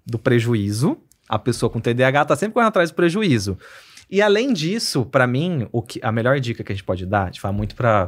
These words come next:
pessoa ansiosa, né? "Ai, é, para de se preocupar com o futuro. Para de preocupar com o futuro. Para, para de antecipar." Não. Eu acho que a melhor dica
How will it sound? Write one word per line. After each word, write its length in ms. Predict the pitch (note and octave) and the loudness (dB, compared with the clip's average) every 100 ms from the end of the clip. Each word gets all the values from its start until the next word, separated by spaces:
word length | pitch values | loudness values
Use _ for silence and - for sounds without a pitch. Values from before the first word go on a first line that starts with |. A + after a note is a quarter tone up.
| F#2 | -4
pessoa 240 | - G2+ G#2 | -8 -4 -4
ansiosa, 540 | F#2+ - F#2+ F#2 F#2 | -4 0 2 2 0
né? 200 | F#2+ G2 G2 - - - | -2 -2 -6 -18 -20 -10
"Ai, 460 | A#2+ D#3 F3 D3 A#2+ | -2 0 0 0 -2
é, 320 | B2 A#2+ A#2+ | -2 0 0
para 540 | A#2 _ C3 D3 F3+ F3+ | -2 _ 0 2 0 -2
de 800 | D3+ D3 F3 F3 E3+ E3+ D#3+ D3+ | -8 -8 -8 -6 -6 -6 -6 -6
se 160 | - | -6
preocupar 680 | C#3+ D#3+ D#3 - - B2 A#2 | -2 0 0 0 0 2 2
com 100 | - | -2
o 20 | |
futuro. 540 | B2 A#2+ - G2+ F#2+ F2 | -8 -8 -6 -6 -6 -8
Para 220 | C3+ D3+ | -2 0
de 80 | F3+ | 0
preocupar 300 | - E3 D#3 | -6 -6 -6
com 80 | - | -8
o 20 | |
futuro. 320 | - C#3 A2+ | -12 -8 -8
Para, 240 | - C#3+ E3 | 0 0 2
para 240 | D#3+ D#3 | 0 0
de 100 | E3+ | 0
antecipar." 480 | E3+ D#3+ C#3+ - A2+ | -4 -6 -6 -6 -4
Não. 400 | C#3+ D#3 D#3 C#3+ C3 _ - - _ | -2 -2 -4 -6 -8 _ -20 -20 _
Eu 120 | B2+ | 2
acho 160 | B2+ C3 | 4 4
que 60 | E3 | 4
a 40 | |
melhor 280 | D3+ E3 G3 | 4 4 2
dica 680 | C3 B2+ F#3+ G3 - F#2 | 0 -2 -2 -2 -2 -2